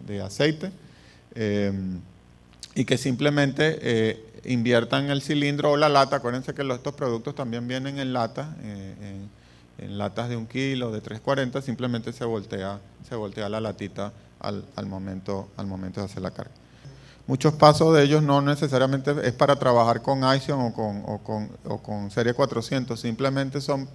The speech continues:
prácticas de buena refrigeración. El tema de hacer vacío,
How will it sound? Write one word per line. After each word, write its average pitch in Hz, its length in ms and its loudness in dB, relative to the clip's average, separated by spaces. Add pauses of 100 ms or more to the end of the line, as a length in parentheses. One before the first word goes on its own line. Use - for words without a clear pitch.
(140)
prácticas 147 580 4
de 131 80 0
buena 120 300 0
refrigeración. 113 840 -6 (640)
El 110 160 -6
tema 120 260 2
de 135 80 4
hacer 120 240 0
vacío, 131 720 2